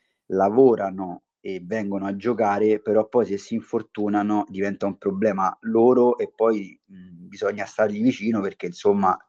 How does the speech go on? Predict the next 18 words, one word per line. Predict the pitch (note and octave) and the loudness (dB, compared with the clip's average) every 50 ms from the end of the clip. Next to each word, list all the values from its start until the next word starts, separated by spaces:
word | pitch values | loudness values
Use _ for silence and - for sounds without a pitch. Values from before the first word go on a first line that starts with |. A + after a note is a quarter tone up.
| _ _ _ _ _ _ _ - | _ _ _ _ _ _ _ -4
anche | G2 G#2 F#2+ - - | -4 -4 -2 -2 -2
le | G2 F#2+ | 0 2
problematiche | G2 G#2 G2 F2+ G#2+ G#2 A2 A#2 A2+ G2+ G2 F#2+ | 2 2 2 2 2 4 4 4 4 2 0 -2
poi | F2 G#2+ G#2 G2+ G2 F2+ - - - - - - _ _ _ - | 0 2 2 2 0 -2 -6 -12 -20 -20 -20 -20 _ _ _ 2
vanno | G#2 G2+ G#2 | 4 4 4
a | G2+ | 4
ripercuotersi | G2+ G2+ G#2 G#2 - - G2+ G2+ G2+ G2+ - - | 4 4 4 4 2 2 2 2 2 0 -4 -10
su | - F#2+ | -14 -8
quella | - - G#2 G2+ F#2+ | -6 -4 -2 0 0
che | F#2+ G2 | 0 -2
è | |
la | F#2+ F#2+ F#2+ | -2 -2 -2
vita | G2+ F2 G2 F#2 | -2 -2 -2 -2
lavorativa, | F#2+ F#2+ F#2+ G2 G2 F#2+ A#2 A2 G2 - | -2 -2 -2 -2 -2 0 0 -2 -2 -2
quindi | F#2+ G#2 G2 F#2 F#2 F#2 F2+ - _ _ _ _ _ | -2 -2 -2 -4 -6 -8 -10 -12 _ _ _ _ _
è | - A2 G#2 | -2 0 2
meglio | G#2+ A2 B2 B2 A#2+ A2 G#2+ G#2 | 4 4 4 4 4 4 4 4
fare | G2+ - G#2+ G2+ G2 G2 G2+ | 4 4 4 4 2 0 -4